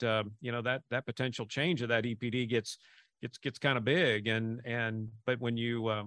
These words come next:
you know, we don't have accuracies on our indexes, we have 'em on the component traits. So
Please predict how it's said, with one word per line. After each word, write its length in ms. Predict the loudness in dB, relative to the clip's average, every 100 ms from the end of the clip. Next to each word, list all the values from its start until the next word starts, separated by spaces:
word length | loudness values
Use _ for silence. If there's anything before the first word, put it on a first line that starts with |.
| -6
you 100 | -4
know, 80 | -2
we 120 | 0
don't 180 | 2 4
have 220 | 4 6
accuracies 560 | 6 4 -2 -6 -4 -2
on 140 | 0
our 120 | 0
indexes, 600 | 0 0 -2 -6 -10 -6
we 100 | 0
have 120 | 0
'em 80 | 0
on 80 | -2
the 60 | -4
component 440 | -4 -2 -2 -2
traits. 360 | -2 -2 -2 -2
So 160 | -4